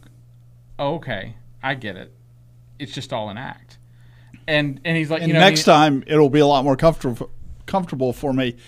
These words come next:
Speaker 2: if I just play along with
Speaker 1: Right,
Speaker 2: the
Speaker 1: and I
Speaker 2: act.
Speaker 1: mean, I just, and I just remember him telling me that, and it's like, and there's so many things in life that are like that. Is you tell your children it's real, and then you tell them it's an act, and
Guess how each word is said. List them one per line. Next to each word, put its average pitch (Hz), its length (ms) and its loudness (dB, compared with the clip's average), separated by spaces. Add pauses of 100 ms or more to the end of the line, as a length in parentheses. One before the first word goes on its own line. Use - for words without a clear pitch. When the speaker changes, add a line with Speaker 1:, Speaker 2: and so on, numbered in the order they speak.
(140)
Speaker 2:
if 151 180 -2
I 151 120 4
just 165 500 2
play 170 220 6
along 156 320 6
with 147 80 6
Speaker 1:
Right, 170 200 4
Speaker 2:
the 160 60 6
Speaker 1:
and 170 120 6
I 180 40 4
Speaker 2:
act. 180 80 0
Speaker 1:
mean, 185 120 2
I 180 140 6
just, 185 160 0
and 185 140 0
I 185 60 6
just 175 180 -4
remember 185 380 2
him 156 160 0
telling 202 320 -2
me 135 100 -2
that, 117 280 -2
and 143 120 -2
it's 143 160 -6
like, 151 180 -4
and 147 300 -6 (520)
there's 151 320 -4
so 185 320 -2
many 170 220 -2
things 151 320 -8
in 135 160 -6
life 127 280 -6
that 120 120 -6
are 110 100 -8
like 139 280 -10
that. 95 300 -12 (420)
Is 131 280 -8
you 131 120 -6
tell 156 240 0
your 147 160 -4
children 131 320 -6
it's 110 200 -8
real, 135 460 -8 (1500)
and 139 160 -6
then 135 220 -4
you 123 100 -6
tell 120 220 -2
them 110 140 -6
it's 107 120 -12
an 101 100 -12
act, - 520 -16 (500)
and 127 400 -4